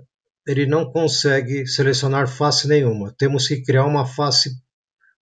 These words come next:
uma face plana aqui. Vocês entenderão o que eu farei. Vamos agora em sólido, extrusão.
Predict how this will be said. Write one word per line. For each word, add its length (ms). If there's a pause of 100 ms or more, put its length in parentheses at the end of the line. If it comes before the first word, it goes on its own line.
uma 200
face 560
plana 420
aqui. 320 (1120)
Vocês 340
entenderão 880
o 80
que 100
eu 80
farei. 460 (1500)
Vamos 380
agora 560 (100)
em 80
sólido, 640 (880)
extrusão. 1000